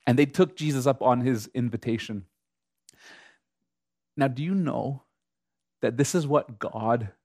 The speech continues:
offers everyone in the world? Everyone, without exception, he offers them a seat at the table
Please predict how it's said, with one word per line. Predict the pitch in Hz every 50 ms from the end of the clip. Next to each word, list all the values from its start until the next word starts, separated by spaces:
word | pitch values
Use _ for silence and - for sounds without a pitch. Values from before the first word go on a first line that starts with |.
| _ _ -
offers | 127 117 117 120 120 - - 131 127 123 120 - - - - _ _ _
everyone | - 120 117 113 131 131 135 127 120 117 117 117 117 123 127 -
in | 120 117
the | 120 110
world? | 104 101 101 107 117 123 135 127 - _ _ _ _ _ _ _ _ _ _ _ _ -
Everyone, | 123 127 131 147 143 107 101 98
without | 98 98 113 113
exception, | 127 123 - - - 113 - - - 98 98
he | 107 120 -
offers | 113 117 117 120 - - 127 117 104 -
them | - - - 98 98 101 - _ _ _ _ _ _ _ -
a | -
seat | - - - - - 127 110 - - -
at | 117 101
the | - -
table | - - - 104 104 95 90 90 90 -